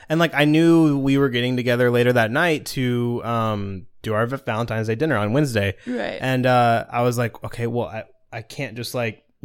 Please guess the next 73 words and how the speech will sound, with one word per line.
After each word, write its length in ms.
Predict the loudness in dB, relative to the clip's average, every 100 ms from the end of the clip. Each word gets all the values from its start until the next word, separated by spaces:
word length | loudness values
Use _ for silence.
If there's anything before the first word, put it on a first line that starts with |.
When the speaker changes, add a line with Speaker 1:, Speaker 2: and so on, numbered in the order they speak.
| -6
Speaker 1:
be 220 | -4 0
out 340 | 2 2 2 -2
and, 100 | -4
like, 140 | -2
her, 340 | 2 2 2 -4 -20 -4
how 220 | 4 4
is 80 | 4
she 140 | 0
gonna 200 | 0 2
know 200 | 4 4
where 180 | 4 2
I 100 | 0
am?" 540 | 0 -2 -2 -4 -6 -10 -12
Speaker 2:
Yeah, 240 | -8 -2 4
Speaker 1:
Like, 300 | 4 2 -4
Speaker 2:
it's 320 | -8 -8 -4 2
Speaker 1:
like, 240 | 4 4
you, 160 | 2 4
like, 260 | 2 2
we 120 | 2
had 200 | 2 0
to, 60 | 0
like, 300 | 0 -2 -4
"Okay, 200 | -6 -4
so 120 | -4 -2
here's 260 | 2 2
the 80 | 2
plan." 340 | 2 2 2
Like, 120 | 0 0
we 200 | 2 4
<laughs> 120 | 6
had 120 | 4
to 120 | 2
make 260 | -2 -2 -6
the 80 | -8
plan, 500 | -2 0 2 2 0
like, 220 | -2 -4 -20 -20 -20 -14
"Okay, 200 | -8 -4
we're 160 | -2
gonna 160 | -2 -2
do 120 | -2
this 220 | 0 0 0
now 200 | 0 0
do, 160 | -2
so 160 | -2 0
we 80 | 0
can 160 | 0
be 80 | 0
together, 280 | 0 0 0
so 120 | -2
I 40 |
can 120 | -6 -4
give 160 | -2
you 80 | 0
the 80 | -2
key, 320 | 0 0 0
so 160 | -2 -4
you 100 | -4
can," 240 | -6 -8 -10 -20 -16 -10
it, 180 | -6 2
it 60 |
was 120 | 4
just 140 | 4 4
Speaker 2:
You 60 |
Speaker 1:
like, 160 | 4 2
Speaker 2:
have 100 | 0
no 140 | 0
Speaker 1:
it 60 | 2
Speaker 2:
idea 260 | 4 4 4
how 60 |
Speaker 1:
made 40 | 2
Speaker 2:
much, 200 | 0 -2
like, 240 | -4 -6